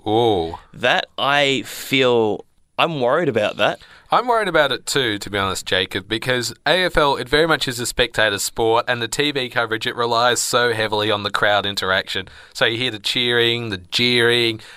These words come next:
Speaker 1: uh, e-, every bump and tackle, you know, you're just along for the ride,
Speaker 2: Mm.
Speaker 1: essentially. And it's not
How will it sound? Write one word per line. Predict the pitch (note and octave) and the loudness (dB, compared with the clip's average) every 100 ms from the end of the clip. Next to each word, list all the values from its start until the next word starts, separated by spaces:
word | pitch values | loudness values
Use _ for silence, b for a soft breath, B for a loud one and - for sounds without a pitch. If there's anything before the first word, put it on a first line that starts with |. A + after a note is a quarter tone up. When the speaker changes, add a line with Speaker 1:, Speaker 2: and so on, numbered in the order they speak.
| B | B
Speaker 1:
uh, | B2 A#2+ A#2 A#2+ | 0 2 0 0
e-, | C3+ - | -2 0
every | D3 C#3 C3 A#2 | -2 0 -2 -4
bump | A2 B2+ B2 A#2+ | -4 -2 -2 -4
and | G#2+ | -6
tackle, | - A2+ A#2+ B2 | -2 -2 -2 -2
you | A#2+ | 2
know, | A2+ | 2
you're | A#2 C3+ | 2 0
just | C#3+ - | -2 -2
along | A#2+ A#2 A#2 G#2 | 0 0 0 -4
for | A#2+ | -4
the | G2+ | 0
ride, | G#2 G2 F2 - | 2 4 2 -2
Speaker 2:
Mm. | |
Speaker 1:
essentially. | D#3+ D3 G2 G2 F2 B B B B - | -2 0 0 -4 -6 B B B B -4
And | C3 | -2
it's | C3 C#3 D3+ | -4 -8 -2
not | D3+ G3 | -2 -2